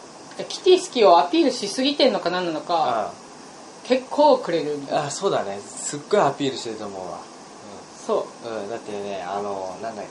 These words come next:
Speaker 1: け。Twitterでもさ、lineでもそうだけどさ、キティやたら出てくるでしょ？本当にもうみんな分かってる。もう君イコールキティだから。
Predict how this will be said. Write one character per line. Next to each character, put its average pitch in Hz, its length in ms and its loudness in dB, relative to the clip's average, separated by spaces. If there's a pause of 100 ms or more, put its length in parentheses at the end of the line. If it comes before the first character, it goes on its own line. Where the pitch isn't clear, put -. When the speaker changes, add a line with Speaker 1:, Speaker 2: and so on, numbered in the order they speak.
Speaker 1:
け。 - 80 -14 (500)
Twitter 135 420 -2
で 131 100 -2
も 104 100 -8
さ、 87 260 -4
line 117 260 -2
で 120 60 -8
も 110 100 -8
そ 107 100 -10
う - 20 -6
だ 90 60 -8
け 85 100 -14
ど 82 60 -14
さ、 82 160 -14 (320)
キ - 160 -12
テ - 180 -12
ィ 165 140 -6
や 143 80 -6
た 160 140 -4
ら 151 80 -2
出 139 120 -4
て 131 80 -2
く 131 80 -10
る 104 80 -6
で 82 80 -6
し 87 80 -12
ょ？ 113 140 -8 (800)
本 120 100 -12 (180)
当 110 80 -10
に 104 80 -8
も 104 140 -12
う - 20 -14
み 127 160 -10
ん 156 120 -10
な 156 180 2
分 131 200 2
か 147 100 -2
っ 147 60 -6
て 123 140 -8
る。 95 60 -8
も 107 240 -6
う - 40 -14
君 156 300 -10
イ 139 60 -12
コ 143 140 -4
ー 123 40 -2
ル 110 80 -6
キ - 140 -16
テ 110 100 -12
ィ 98 60 -6
だ 90 60 -10
か - 60 -14
ら。 - 60 -20